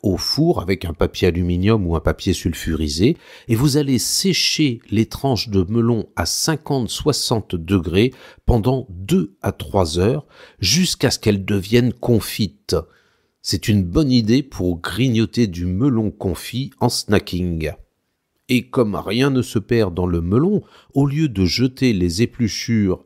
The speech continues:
les peaux et les pépins, vous pouvez réaliser avec tout ça un vinaigre de melon. Dans un bocal, mettez tout le cœur des melons, la peau et les épluchures.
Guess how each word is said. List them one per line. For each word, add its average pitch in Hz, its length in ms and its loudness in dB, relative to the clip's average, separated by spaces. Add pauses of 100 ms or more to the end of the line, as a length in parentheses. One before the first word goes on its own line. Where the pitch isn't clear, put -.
les 131 180 2
peaux 131 480 -2 (100)
et 190 100 2
les 165 120 2
pépins, 101 500 0 (320)
vous 139 180 -2
pouvez 135 360 0
réaliser 117 760 2
avec 131 320 -2
tout 160 160 -4
ça - 460 -2
un 127 160 4
vinaigre 98 720 0
de 92 160 2
melon. 90 480 2 (600)
Dans 98 360 2
un 85 80 0
bocal, 151 500 0
mettez 104 380 2
tout - 220 -4
le 107 120 2
cœur 104 460 -2
des 85 160 0
melons, 90 580 0
la 85 160 2
peau - 480 -2
et 110 80 2
les 107 220 0
épluchures. 92 760 -2